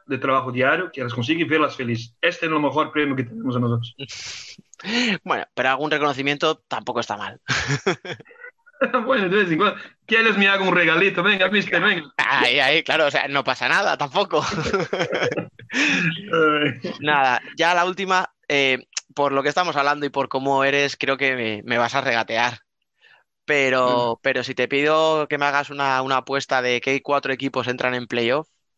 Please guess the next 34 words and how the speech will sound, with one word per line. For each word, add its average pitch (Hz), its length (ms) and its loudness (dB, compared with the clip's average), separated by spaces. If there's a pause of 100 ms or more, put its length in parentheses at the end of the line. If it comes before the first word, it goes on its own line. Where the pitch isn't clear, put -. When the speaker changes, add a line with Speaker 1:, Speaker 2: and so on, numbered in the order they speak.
(340)
Speaker 2:
¿te - 80 -2
atreves? 147 540 -2 (1200)
Speaker 1:
Nuestro 208 420 -4
equipo 135 280 -2
no 147 140 -2
puede 131 220 -2
quedar 117 340 -2
fuera. 120 440 0
Yo, 127 220 0
ahí, 151 240 2
ahí 165 180 4
sí, - 180 0
ahí 160 200 0 (160)
sí. 160 100 -6
Speaker 2:
<laughs> - 320 -4
Speaker 1:
Con 175 180 4
la 196 80 4
humildad 185 340 4
del 175 100 0
mundo 190 260 2
no 175 60 -6
puede 165 240 2
quedar 139 280 2
fuera, 131 400 2
no 135 140 -2
puede 131 160 0
quedar 120 200 2
fuera. 127 260 -2 (520)
Mira, 226 300 2 (1160)
va-, - 240 -4
vamos 202 260 2
a 190 40 6
hablar 180 220 4
con, 175 180 2